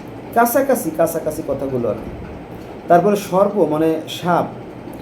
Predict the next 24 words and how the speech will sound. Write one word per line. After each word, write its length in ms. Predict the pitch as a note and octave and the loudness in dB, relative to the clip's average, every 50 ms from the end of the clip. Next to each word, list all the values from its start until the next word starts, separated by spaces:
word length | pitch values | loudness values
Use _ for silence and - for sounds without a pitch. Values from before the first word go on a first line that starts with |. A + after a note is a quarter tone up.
| - - - - - - - | -14 -14 -14 -14 -14 -8 -4
এই 120 | G#3+ A#3+ A#3+ | -2 0 6
যে 140 | B3 B3 B3 A#3 A3 | 8 10 10 10 8
সাপের 480 | - - - - F3 F3 E3+ G#3+ G#3+ G3+ G3+ | 6 0 -2 -2 0 0 2 2 2 4 4
কথা 180 | F#3+ F3+ F#3 F3+ | 4 4 6 4
বলা 220 | F3 E3+ E3+ D#3+ C#3+ C#3 | 4 6 6 4 4 2
আছে, 120 | C#3 - E3 | 2 2 0
এটা 100 | E3 F3 E3+ | 0 2 0
কোথায় 240 | G3 F#3+ G#3+ G#3+ G#3+ | 0 2 4 4 4
আছে? 160 | G#3 G#3+ G#3+ G3 | 4 2 0 -2
এটা 120 | - F3+ F3 F3+ | 0 2 2 2
আছে 120 | F3 F3+ F3+ | 2 2 2
অথর্ব 320 | D#3+ D#3 D3+ D#3+ E3+ F#3+ G#3 F#3+ | 2 2 2 2 0 -2 0 0
বেদের 220 | F#3 F3 D#3+ E3 E3 E3 | 2 4 4 4 4 2
প্রথম 220 | E3 E3 F3 E3+ E3 - - - - - - | 0 0 2 2 2 0 -4 -10 -14 -6 -6
প্রপাঠক 440 | D#3 D#3 D#3 D3+ C#3 C3+ C#3 D3 - - - - - - - - - - E3 | -2 2 4 4 4 4 0 -4 -6 -8 -10 -12 -14 -14 -14 -14 -6 2 4
এর 80 | E3 D3+ - - | 4 4 4 4
পঞ্চম 360 | E3 E3+ E3+ E3+ F3 E3+ E3 D3 - - | 2 4 4 2 2 0 0 0 -2 -4
সূক্তে। 280 | - F3 D#3 C#3 D3 D3+ F3 G3 - - - - - - - - - - F3+ G3+ | -4 -6 -4 -2 0 0 0 0 -2 -8 -10 -12 -12 -14 -12 -14 -8 0 4 4
এই 80 | A#3+ A#3+ | 6 6
সাপের 560 | - - - - D#3+ D#3 E3 E3 G#3+ A3+ A#3 A#3 A#3 | 4 0 -4 -6 -4 -2 0 2 4 4 4 4 4
কারণে, 300 | A#3+ B3 B3+ B3+ A#3 F3+ E3+ G3 G#3 - - - - - - - - - - - - - - - - - - - - - - - - - - - - - - - - - - | 6 6 6 6 6 6 4 4 2 -2 -6 -10 -14 -14 -14 -14 -14 -14 -14 -14 -14 -14 -14 -14 -14 -12 -14 -14 -14 -14 -14 -12 -12 -10 -10 -10 -12 -12 -12 -12 -12 -4 2
এই 140 | F3 F#3+ G3 | 2 2 2
সাপের 480 | F3+ - - D#3+ D3+ D#3 F#3 G#3 G3+ G#3 - | 2 -2 -4 -4 -4 0 0 0 0 4 6
কারণে, 320 | G#3+ G3+ G#3+ G#3+ G#3+ | 6 6 8 6 4